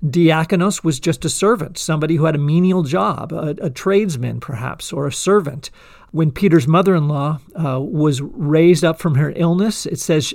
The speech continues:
she right away went to serving, and it's this word diakonos, serving the others. And the idea is that she started making meals and serving the, setting the table and putting food before them and just doing this common menial job. And so these were, these were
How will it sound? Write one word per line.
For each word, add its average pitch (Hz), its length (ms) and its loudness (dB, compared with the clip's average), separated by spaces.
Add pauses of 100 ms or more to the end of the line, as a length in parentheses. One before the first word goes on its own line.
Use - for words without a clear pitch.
she 160 340 -2
right 156 460 0
away 180 240 6
went 165 260 -2
to 147 100 -2
serving, 151 720 2
and 139 140 -6
it's 131 100 -10
this - 220 -8
word 147 180 -2
diakonos, 151 600 -4 (100)
serving 156 680 0
the 143 160 -2
others. 143 460 -4
And 135 260 -6
the 139 80 -2
idea 143 320 0
is 139 140 -4
that 147 120 -8
she 165 140 -6
started 160 300 -2
making 151 340 -2
meals 147 400 -2
and 127 160 -6
serving 160 320 -2
the, 151 140 -2 (280)
setting 180 300 0
the 170 100 0
table 165 460 4
and 123 160 -4
putting 160 320 2
food 190 400 -2
before 127 340 -4
them 113 200 -8
and 120 80 -6
just - 240 -4
doing 170 280 2
this 143 160 -4
common 160 460 -4
menial 135 300 -6
job. 131 320 -6
And 139 100 -6
so 190 80 0
these 220 220 0
were, 320 160 -2 (340)
these 254 220 2
were 214 280 4